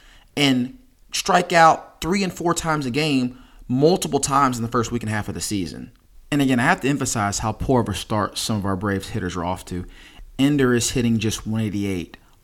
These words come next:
Austin Riley is hitting one eighteen. Matt Adams, who's provided some good pop as a D H, is still only batting two twelve. Johan Camargo is also batting two twelve.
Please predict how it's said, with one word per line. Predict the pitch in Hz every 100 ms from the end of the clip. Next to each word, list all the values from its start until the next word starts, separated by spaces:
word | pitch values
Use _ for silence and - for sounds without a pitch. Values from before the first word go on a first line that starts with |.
| -
Austin | 120 131 - 123
Riley | 135 160 127
is | 113
hitting | - 120 98 92
one | 98 127 135 - -
eighteen. | 120 120 - - - 117 90 78 - - - - - - -
Matt | 104 127 -
Adams, | 123 151 139 123 -
who's | - 113
provided | 117 131 170 170
some | 117 98
good | 127 110
pop | - 107 123 - - -
as | 101 95
a |
D | 92 104
H, | 110 127 - - _ _ _ -
is |
still | - 190
only | 151 117
batting | 123 113 95
two | - 117
twelve. | - 107 90 82 87 - _ _ - -
Johan | - 135 135 135
Camargo | 117 131 135 120 117
is | - 107 - -
also | 202 - 110 90
batting | - 95 92 92
two | - 107
twelve. | - 90 85 90 -